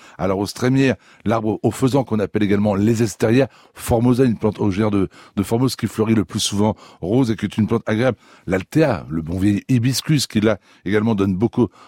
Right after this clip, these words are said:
euh, de satisfaction, le caryoptéris, et puis, et puis, et puis, la bruyère, j'y reviens, je parlais de l'arboretum des grandes bruyères, c'est très beau une bruyère, ça vit, comme son nom l'indique, dans la terre de bruyère, et finalement demande peu de soins, et elle pourra fleurir tout au long de l'été. Et bien évidemment,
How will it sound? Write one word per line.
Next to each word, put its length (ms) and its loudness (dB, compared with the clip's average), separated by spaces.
euh, 80 0
de 80 0
satisfaction, 680 -2
le 100 2
caryoptéris, 600 -2
et 80 4
puis, 200 0
et 60 0
puis, 180 -4
et 40 -2
puis, 260 0
la 140 2
bruyère, 320 0
j'y 140 -6
reviens, 400 0
je 120 -4
parlais 260 0
de 40 -4
l'arboretum 400 -2
des 80 -4
grandes 160 -4
bruyères, 260 0
c'est 200 -8
très 240 -4
beau 280 4
une 80 -2
bruyère, 380 0
ça 180 0
vit, 180 0
comme 140 -4
son 200 -2
nom 100 2
l'indique, 260 0
dans 120 -2
la 120 -2
terre 220 -2
de 60 0
bruyère, 360 2
et 180 2
finalement 480 0
demande 360 0
peu 180 0
de 60 -8
soins, 400 0
et 80 0
elle 200 2
pourra 220 0
fleurir 320 -4
tout 220 -6
au 60 2
long 100 0
de 60 2
l'été. 240 2
Et 100 4
bien 160 -2
évidemment, 380 -2